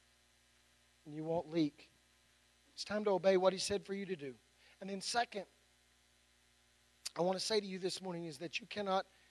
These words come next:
experience fullness if you won't admit the emptiness.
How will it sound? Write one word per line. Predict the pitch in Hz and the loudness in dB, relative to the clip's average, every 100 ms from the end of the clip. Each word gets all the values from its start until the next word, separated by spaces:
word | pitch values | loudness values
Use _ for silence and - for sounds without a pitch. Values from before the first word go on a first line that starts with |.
| _ _ - | _ _ -10
experience | - - 208 190 - | -8 -6 -6 -6 -4
fullness | - 220 202 180 - | -4 0 0 0 -8
if | 170 190 | -10 -10
you | |
won't | 175 190 190 | -6 -6 -8
admit | 175 165 196 202 | -12 -4 -2 -2
the | 185 | -6
emptiness. | 196 196 185 143 113 - | -14 -12 -12 -12 -12 -14